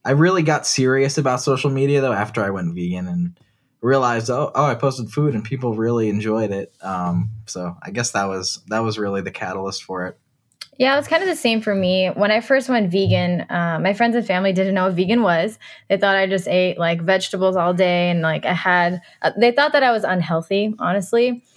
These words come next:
Speaker 2: So I wanted to show them that vegan was so much more than that, and I wanted to show them what they could eat on a vegan diet. So I started an Instagram, and it was just for fun. I just posted now and again. I was in school at the time, so it was just something that I did on the side.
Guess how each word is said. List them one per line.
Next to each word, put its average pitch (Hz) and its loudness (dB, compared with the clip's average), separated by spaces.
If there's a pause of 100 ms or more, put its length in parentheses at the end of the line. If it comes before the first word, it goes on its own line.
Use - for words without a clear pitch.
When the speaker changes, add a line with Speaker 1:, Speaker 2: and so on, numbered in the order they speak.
(140)
Speaker 2:
So 240 2
I 233 6
wanted 247 2
to 247 2
show 214 4
them 208 2
that 170 2
vegan 196 2
was 175 -2
so 202 -2
much 180 0
more 180 2
than 180 2
that, 170 0
and 170 -2
I 165 0
wanted 185 0
to 185 -8
show 180 0
them 180 0
what 170 0
they 175 0
could 170 -6
eat 170 -2
on 175 0
a 190 -2
vegan 208 0
diet. 226 0
So 170 2
I 156 0
started 196 0
an 185 0
Instagram, 175 0 (560)
and 202 2
it 202 4
was 220 0
just 254 -2
for 247 4
fun. 185 0
I 190 2
just 185 -4
posted 185 2 (380)
now 190 2
and 190 0
again. 180 2
I 190 4
was 202 2
in 240 2
school 185 0
at 180 0
the 180 -6
time, 165 -2
so 175 0
it - 2
was 180 0
just 190 -6
something 180 0
that 175 2
I 170 0
did 160 -2
on 160 0
the 151 -4
side. 156 -2